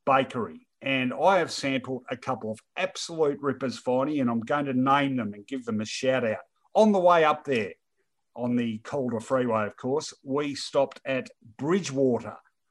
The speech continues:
and we stopped at the Bridgewater Bakehouse, and they were very proud to, uh,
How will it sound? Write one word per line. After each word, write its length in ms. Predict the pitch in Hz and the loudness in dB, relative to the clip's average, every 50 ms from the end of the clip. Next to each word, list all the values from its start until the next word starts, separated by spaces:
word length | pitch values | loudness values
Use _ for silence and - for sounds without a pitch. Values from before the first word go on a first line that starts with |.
| _ _ _ _ _ _ _ _ | _ _ _ _ _ _ _ _
and 460 | 131 135 131 135 131 135 131 123 117 - - | -2 0 2 2 2 2 2 0 -2 -2 -4
we 160 | 123 123 127 | -4 -2 -2
stopped 360 | 123 - - 139 127 - - | -4 -2 -2 -2 -2 -2 -4
at 160 | 123 110 117 - | -8 -8 -6 -4
the 180 | 123 120 117 | -4 -2 -2
Bridgewater 680 | 117 117 139 160 175 175 165 135 139 147 139 139 127 117 | -4 -4 -4 -4 -4 -4 -4 -4 -2 0 2 2 2 0
Bakehouse, 840 | 107 - 131 123 127 135 123 - 127 123 107 101 101 - - - - _ _ _ _ _ _ - | 0 0 2 2 2 2 0 -4 -4 -6 -6 -6 -6 -10 -12 -12 -14 _ _ _ _ _ _ -6
and 340 | 123 131 131 131 131 135 139 - | -2 -2 0 0 0 -2 -2 -4
they 240 | - 123 147 165 165 | -2 2 4 4 4
were 160 | 160 151 139 | 4 4 2
very 320 | 127 135 165 170 165 151 143 | 4 4 4 4 4 4 0
proud 560 | - - - 151 143 143 147 143 139 127 - - - | -2 -6 -4 0 2 4 4 4 2 0 -2 -6 -6
to, 420 | 135 127 123 123 120 117 117 120 | -4 -2 -2 0 -2 0 0 0
uh, 260 | 117 117 117 117 117 | 2 2 2 0 -2